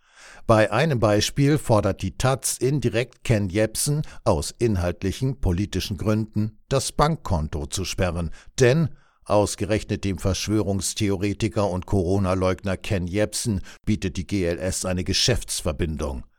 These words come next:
Die taz fährt fort, Zitat, „Umso unverständlicher bleibt, dass ausgerechnet die ökosoziale G L S Jepsen Unterstützung bietet.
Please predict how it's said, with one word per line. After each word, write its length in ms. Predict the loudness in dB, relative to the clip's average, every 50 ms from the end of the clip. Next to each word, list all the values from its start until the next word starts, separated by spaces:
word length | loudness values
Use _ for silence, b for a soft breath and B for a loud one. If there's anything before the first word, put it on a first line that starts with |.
| _ _ _ _ _ _ -6
Die 220 | -4 -4 -4 -2 0
taz 320 | 0 0 0 0 -6 -2
fährt 300 | 0 2 2 2 0 -2
fort, 460 | -2 0 2 2 0 -2 -4 -8 -14 -12 _
Zitat, 580 | -4 -2 -2 0 0 0 0 0 -2 -6 -14 _ _ _ _ _ _ _ _ _ _ b b b b b b b b b b
„Umso 480 | 2 2 2 4 4 4 4 4 4
unverständlicher 1000 | 4 4 2 2 2 2 0 -2 0 0 0 0 -2 0 -2 -4 0 0 0 0
bleibt, 460 | 0 2 2 4 4 2 0 -4 B B B B B B
dass 240 | 0 0 0 0 0
ausgerechnet 1000 | 2 2 2 0 -2 -2 0 0 0 0 0 -2 0 0 0 0 -2 -4 -2
die 160 | -2 -2 -2
ökosoziale 920 | -2 -2 -4 0 2 2 2 2 2 -2 -2 0 0 0 0 2 0 -2 -2
G 180 | -2 -2 0
L 160 | 0 0 0 0
S 340 | 0 0 0 -2 -4 -4
Jepsen 420 | -2 -2 -2 -2 -2 -2 -2 -2 -2
Unterstützung 760 | -2 -2 -2 -2 -2 -2 -2 -2 -4 -2 -2 -2 -2 -2 -2
bietet. 480 | -4 -6 -6 -6 -6 -8 -8 -10 -14